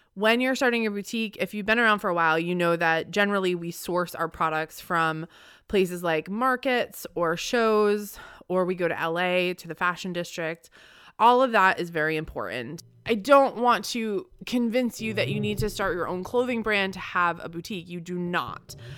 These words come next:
But today I want to talk a little bit about what it's like to start your own clothing brand, your own clothing line, because it's something that I actually have extensive experience in. It is what I did for seven, eight years in the corporate retail industry.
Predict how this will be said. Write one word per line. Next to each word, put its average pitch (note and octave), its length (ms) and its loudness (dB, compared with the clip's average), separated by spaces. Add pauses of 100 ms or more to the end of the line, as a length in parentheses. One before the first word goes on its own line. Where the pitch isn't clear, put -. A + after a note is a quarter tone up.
(260)
But - 240 4
today F4 400 2
I F4 80 4
want A#3 320 0
to - 60 -10
talk A3 340 -2
a G3 60 -2
little C#4 340 4
bit A#3 180 0
about F3+ 320 2
what F#3+ 160 0
it's F#3 180 -4
like E3+ 260 -4
to - 240 -4
start G3 280 -2
your F3 160 -2
own E3+ 160 -4
clothing E3+ 380 -6
brand, E3+ 360 -4
your E3+ 160 -6
own E3+ 120 -6
clothing E3+ 380 -6
line, E3 240 -6
because G3+ 420 -4 (340)
it's B3+ 120 -8
something A#4+ 260 2
that C4 100 4
I G#3 40 6
actually B3 360 2
have A3 160 0
extensive G3 1040 -2 (280)
experience F3 640 -2
in. E3 280 -10 (680)
It B3+ 120 2
is C#4+ 200 0
what B3+ 180 6
I A#3+ 140 8
did G#3+ 320 4
for F#3 360 4
seven, G#3 380 0
eight F#3 200 -6
years E3 540 0
in F3+ 260 -2
the E3 100 -4
corporate F3+ 320 -6
retail E3 320 -8
industry. E3 580 -8